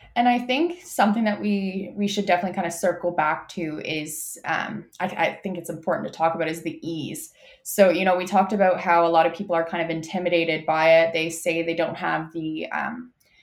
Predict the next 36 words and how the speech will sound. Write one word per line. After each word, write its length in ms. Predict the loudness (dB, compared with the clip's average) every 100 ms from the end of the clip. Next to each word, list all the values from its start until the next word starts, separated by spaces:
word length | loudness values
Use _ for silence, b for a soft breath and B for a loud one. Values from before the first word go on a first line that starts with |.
| b -2
resources 680 | 0 0 2 2 2 -2 -4
and 100 | -2
that 160 | -2 -2
type 220 | -4 -4
of 100 | -2
thing. 240 | -2 0
I 80 | 2
actually, 560 | 4 2 0 -2 0 0
in 160 | -2
doing 200 | 0 0
some 160 | -2 -4
research 440 | -4 -2 -6 -4
too, 160 | 0 2
I 160 | 2
found 460 | 2 2 0 -2 -8 b b b b
eighty-three 640 | -4 -2 -4 -6 -4 -4 -4
percent 340 | -6 -2 0
of 320 | 2 2 0
marketers, 800 | 0 2 2 2 -2 0 -2 -4 -4
um, 540 | 0 0 -2 -8 -12 _ _ -18 -10
responded 680 | -4 -4 2 4 4 2 4
that 180 | 2 2
they 120 | 0
would 180 | 0 -2
make 220 | -4 -4
more 220 | -2 -2
video 320 | -2 -2 -2
content 640 | -2 -4 -2 -4 -2 -4 -2
if 240 | -2 0 0
there 180 | 0 0
weren't 220 | -4 -4
as 160 | -8 -6
many 240 | -8 -2
obstacles. 800 | 4 4 4 -4 -2 -2 -2 -4 -2
And, 280 | 0 0 0
uh, 200 | -2